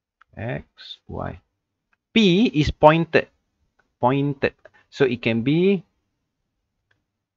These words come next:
like this. P, Y.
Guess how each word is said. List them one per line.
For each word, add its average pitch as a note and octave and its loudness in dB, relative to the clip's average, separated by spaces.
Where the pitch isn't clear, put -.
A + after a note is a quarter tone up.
like - -10
this. D#3 -4
P, A2 -2
Y. A#2 0